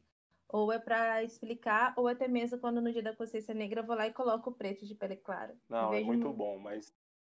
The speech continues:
Speaker 2: a gente, a gente, é, muitos temas, né, que se a gente começa, tipo, puxar um tema do outro, é, a gente começa a ver que é, é uma coisa que tá muito além, né?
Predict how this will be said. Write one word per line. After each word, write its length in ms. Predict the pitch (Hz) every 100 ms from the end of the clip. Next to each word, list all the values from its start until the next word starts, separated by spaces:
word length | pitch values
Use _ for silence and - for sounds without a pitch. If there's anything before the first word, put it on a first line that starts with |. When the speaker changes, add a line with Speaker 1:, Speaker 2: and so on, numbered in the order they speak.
| _ _ _
Speaker 2:
a 100 | 107
gente, 360 | 104 117 - 120
a 120 | 107
gente, 880 | 110 120 - 131 127 123 117 110 101
é, 200 | 107 107
muitos 400 | 104 113 135 156 -
temas, 360 | 120 110 104
né, 180 | 107 110
que 80 | -
se 80 | 113
a 40 |
gente 260 | 104 107 -
começa, 480 | 117 117 117 - 120
tipo, 220 | - 123
puxar 600 | 117 120 - 123 127 131
um 140 | 127 117
tema 360 | - 120 123
do 120 | 120 117
outro, 560 | 117 127 131 - 127
é, 200 | 120 117
a 80 | 107
gente 160 | 113 -
começa 400 | 127 120 127 135
a 40 |
ver 220 | 110 120
que 140 | 127 131
é, 320 | 127 123 117
é 60 | 117
uma 200 | 120 117
coisa 260 | 123 123
que 60 | 127
tá 160 | 123 120
muito 360 | 120 135 139
além, 400 | 160 143 113 110
né? 180 | 107 107